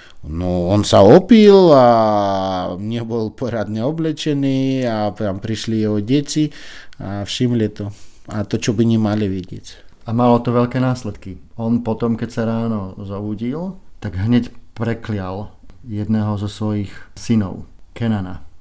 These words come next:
Speaker 2: Potom Noach presytol zo svojho vína a zistil, čo mu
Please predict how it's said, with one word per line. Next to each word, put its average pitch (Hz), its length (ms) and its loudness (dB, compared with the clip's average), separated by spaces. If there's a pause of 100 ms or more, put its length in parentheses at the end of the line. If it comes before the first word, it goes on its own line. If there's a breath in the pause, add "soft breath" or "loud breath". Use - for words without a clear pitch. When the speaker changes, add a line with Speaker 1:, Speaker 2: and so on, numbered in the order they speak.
Speaker 2:
Potom 120 400 0
Noach 113 400 0 (320)
presytol 107 400 -6
zo 104 80 -6
svojho 104 320 -4
vína 131 480 0 (400)
a 104 160 -8
zistil, 120 400 -4
čo 123 240 0
mu 120 80 4